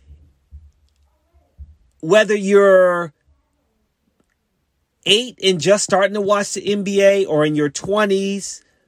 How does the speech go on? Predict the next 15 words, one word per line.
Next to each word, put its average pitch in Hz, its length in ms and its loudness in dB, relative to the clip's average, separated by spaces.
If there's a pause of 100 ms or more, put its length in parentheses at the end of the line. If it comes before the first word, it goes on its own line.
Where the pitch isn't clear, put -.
(380)
thirties, 208 500 2
forties, 208 640 0 (460)
I 240 200 2
bet 156 560 0 (100)
everybody 190 680 0
would 143 200 -4
love 170 240 -2
watching 156 400 -6
that 147 200 -4
Jordan 135 680 -8
Dominique 143 540 -4
Wilkins 127 420 -8
slam 120 300 -8
dunk 113 240 -12
contest. - 680 -18